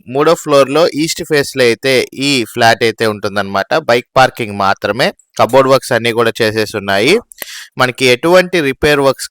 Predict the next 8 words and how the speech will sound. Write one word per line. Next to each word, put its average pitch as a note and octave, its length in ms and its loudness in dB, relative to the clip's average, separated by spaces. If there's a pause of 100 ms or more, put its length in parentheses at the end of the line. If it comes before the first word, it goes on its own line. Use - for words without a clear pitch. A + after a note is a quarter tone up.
కానివ్వండి A#2+ 580 0 (240)
and A#2 120 -6 (120)
పెయింటింగ్ B2+ 420 -2
వర్క్స్ - 280 -4
కానివ్వండి A2 480 -2 (100)
చేసుకోవాల్సిన A2+ 600 -2
అవసరం G#2 320 -6
అయితే G2 160 -8